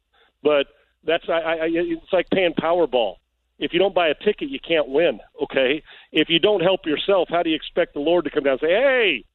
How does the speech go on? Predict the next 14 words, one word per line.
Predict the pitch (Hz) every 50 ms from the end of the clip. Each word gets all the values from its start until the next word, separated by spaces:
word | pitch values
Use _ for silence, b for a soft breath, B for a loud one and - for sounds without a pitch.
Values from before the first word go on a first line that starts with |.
| _ _ _ _
let | 190 196
me | 226 226
do | 214 226 220
this | 202 190 - -
for | - 220 202 196 165
you"? | 139 131 120 - -
So | 165 151 139 123 - b b b b b
all | b 175 190 214 226 208
those | 220 214 208 185 - -
things, | - 202 190 196 196 202 196 - - _
this | - 196 202 - - -
city | 226 208 202 175 -
couldn't | - - 214 170 196 185 -
hate | - 139 160 180 175 170 175